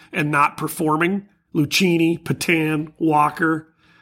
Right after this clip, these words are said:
I leave Hunt out of that 'cause I actually think Hunt's playing well and should play more as a defenseman. But right now, I'm gonna focus my angst, my ire, my, uh, anxiety, my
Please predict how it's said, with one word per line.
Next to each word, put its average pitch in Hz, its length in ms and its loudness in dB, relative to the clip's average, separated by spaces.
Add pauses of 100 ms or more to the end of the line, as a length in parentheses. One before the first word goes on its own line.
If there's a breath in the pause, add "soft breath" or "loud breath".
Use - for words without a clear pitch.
I 156 140 0
leave 165 260 2
Hunt 160 240 -2
out 143 200 -2
of 170 60 -2
that 180 260 -2
'cause 147 100 -6
I 143 120 -2
actually 156 260 -4
think - 180 -10
Hunt's - 220 -8
playing 71 300 -6
well 151 180 -6
and - 100 -10
should 151 280 -4
play - 200 -10
more 127 380 -4
as - 100 -6
a - 60 -10
defenseman. 180 560 -6 (1120 soft breath)
But 190 260 -2
right 247 260 0
now, 190 260 0
I'm 180 100 -2
gonna 175 140 -4
focus 175 560 -4
my 165 320 -4
angst, 190 380 0
my 156 300 -4
ire, 180 400 0
my, 143 600 -6 (420 soft breath)
uh, 151 180 -6
anxiety, 165 1040 0 (160)
my 135 640 -6